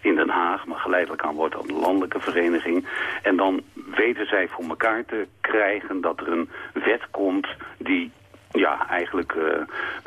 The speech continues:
eh, nou, onnodig lijden van dieren op een gegeven moment probeert wat, eh, wat in te perken. Maar, eh,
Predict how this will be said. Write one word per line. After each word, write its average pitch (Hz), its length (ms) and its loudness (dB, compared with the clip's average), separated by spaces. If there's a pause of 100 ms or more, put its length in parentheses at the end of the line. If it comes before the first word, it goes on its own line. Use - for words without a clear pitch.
(160)
eh, - 380 2 (140)
nou, 71 360 2
onnodig 95 540 4
lijden 90 340 4
van 80 240 -2 (140)
dieren 85 400 2
op - 120 0
een 85 60 0
gegeven 82 260 2
moment 82 200 0
probeert 85 400 2
wat, 82 180 0 (100)
eh, 85 120 2
wat 82 180 0
in 82 180 -2 (520)
te - 220 0 (140)
perken. - 460 -4 (460)
Maar, 90 600 2 (580)
eh, - 120 2